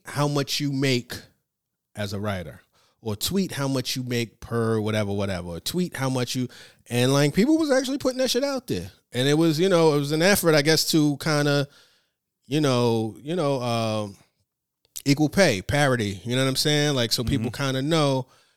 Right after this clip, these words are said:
Speaker 1: yo, you know what I mean? Particularly, like, women, you know, or minority, you know what I mean? People know,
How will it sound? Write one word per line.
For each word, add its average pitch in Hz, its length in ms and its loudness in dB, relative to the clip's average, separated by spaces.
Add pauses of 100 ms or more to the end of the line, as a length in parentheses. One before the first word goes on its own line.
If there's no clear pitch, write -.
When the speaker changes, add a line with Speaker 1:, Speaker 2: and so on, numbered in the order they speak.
(100)
Speaker 1:
yo, 113 680 2
you 127 120 -2
know 143 80 4
what 143 60 4
I - 20 0
mean? 139 180 2
Particularly, 175 420 4
like, 143 260 4
women, 135 540 0 (160)
you 127 160 -2
know, 139 300 2
or 120 340 2
minority, 127 680 0
you 147 180 0
know 156 60 4
what 151 60 4
I - 20 2
mean? 156 200 2
People 151 240 -2
know, 147 460 2